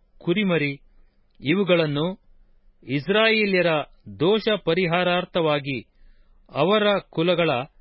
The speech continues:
ಸಂಖ್ಯಾನುಸಾರ ಹನ್ನೆರಡು ಹೋತಗಳನ್ನು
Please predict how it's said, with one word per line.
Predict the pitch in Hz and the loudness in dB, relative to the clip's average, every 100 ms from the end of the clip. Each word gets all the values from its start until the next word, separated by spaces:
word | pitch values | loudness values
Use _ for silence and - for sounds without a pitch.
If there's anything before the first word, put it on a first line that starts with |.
| _ _ _ - | _ _ _ -12
ಸಂಖ್ಯಾನುಸಾರ | - 160 175 202 208 185 165 147 139 170 - _ - - _ - 147 | -4 -4 0 0 2 0 -2 0 -2 -4 -8 _ -20 -20 _ -8 -2
ಹನ್ನೆರಡು | 180 208 202 185 160 | 0 0 0 0 -2
ಹೋತಗಳನ್ನು | - - 190 196 160 147 151 | -6 -6 -4 0 0 0 -2